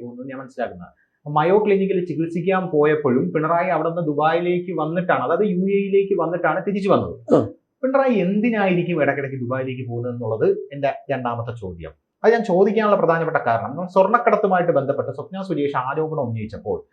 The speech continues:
Speaker 1: യു എ ഇയിലുള്ള ഷെയ്ഖ് ഇവിടെ വന്നു. ഉം, ഇവിടെ വന്നു. ഷെയ്ഖാണോ രാജാവാണോ?
Speaker 2: ഷെയ്ഖ്.
Speaker 1: ആ, ആ, ഇവിടെ വന്നു. ഇവിടെ വന്നിട്ട് ആ, അയാളുടെ എന്ന് പറഞ്ഞാൽ ആ രാജാവിന്റെ, ആ, റൂട്ട് തിരിച്ചുവിട്ട് ക്ലിഫ് ഹൗസിലെത്തി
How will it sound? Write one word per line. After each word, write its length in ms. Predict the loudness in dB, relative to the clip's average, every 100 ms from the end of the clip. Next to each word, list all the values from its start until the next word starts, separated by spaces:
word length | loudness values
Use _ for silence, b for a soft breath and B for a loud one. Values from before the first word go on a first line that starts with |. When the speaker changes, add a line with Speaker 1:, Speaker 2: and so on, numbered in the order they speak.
| _ _ _ _ 0
Speaker 1:
യു 120 | 6
എ 100 | 6
ഇയിലുള്ള 380 | 6 4 4 2
ഷെയ്ഖ് 420 | 0 -2 -2 -2
ഇവിടെ 280 | -4 -2 -2
വന്നു. 260 | 0 -2 -6 -10 _
ഉം, 300 | -14 -14 -14 _ 0
ഇവിടെ 160 | 6
വന്നു. 400 | 6 6 2 -8 -4
ഷെയ്ഖാണോ 340 | -2 -2 -2 0
രാജാവാണോ? 680 | 2 6 4 4 0 -12 _ _ _ -12 0
Speaker 2:
ഷെയ്ഖ്. 240 | 4 4
Speaker 1:
ആ, 100 | 4
ആ, 260 | 2 0 -2
ഇവിടെ 140 | 4 8
വന്നു. 320 | 6 4 -2
ഇവിടെ 180 | 4 4
വന്നിട്ട് 680 | 4 2 -2 -4 -8 -10 _ _ 2
ആ, 380 | 4 4 2 0
അയാളുടെ 560 | 4 6 6 2 -4 -6
എന്ന് 120 | -2
പറഞ്ഞാൽ 180 | 0 2
ആ 140 | 2
രാജാവിന്റെ, 680 | 4 4 6 4 4 2 2 -2 _ _ _ _ _ _ _ -8
ആ, 40 | -4 -2 -2 -4 -8 -12 -2
റൂട്ട് 320 | 4 4 4
തിരിച്ചുവിട്ട് 840 | -2 -4 -4 -2 -2 0 0 0 -6
ക്ലിഫ് 340 | -2 -2 2
ഹൗസിലെത്തി 840 | 4 4 2 2 2 2 -4 -4